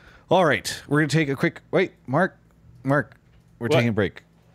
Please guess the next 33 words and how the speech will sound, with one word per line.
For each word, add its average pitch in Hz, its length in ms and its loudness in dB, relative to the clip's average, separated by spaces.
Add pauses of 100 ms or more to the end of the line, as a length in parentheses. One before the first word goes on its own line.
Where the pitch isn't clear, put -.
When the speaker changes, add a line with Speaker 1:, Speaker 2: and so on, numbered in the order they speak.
(160)
Speaker 2:
We're 139 80 -6
Speaker 1:
Wake - 60 -6
Speaker 2:
taking 226 200 2
a - 20 0
Speaker 1:
up. - 60 -4
Speaker 2:
break. 202 420 0
Speaker 1:
Wake 135 180 -2
up. 147 200 -2 (840)
Speaker 2:
Twitter? 139 320 -8 (140)
Speaker 1:
We 120 100 0
have 113 120 0
an, 107 180 -2
we 113 100 0
have 110 80 0
an 104 80 0
ad 113 200 0
to 95 60 -10
read. 76 180 -12 (640)
Speaker 2:
Hurry 185 200 -2
up. - 220 -6 (640)
Speaker 1:
Hurry 151 440 -2
up, 127 220 -2
he's, - 380 -10
Jesus - 640 -12
Christ, - 600 -18
this - 200 -18
man. 92 320 -10 (100)
Okay. 165 400 0 (720)
Uh, 135 260 2
shout 175 320 0
out 165 220 0
to 139 640 0 (460)
Alienware. 98 800 0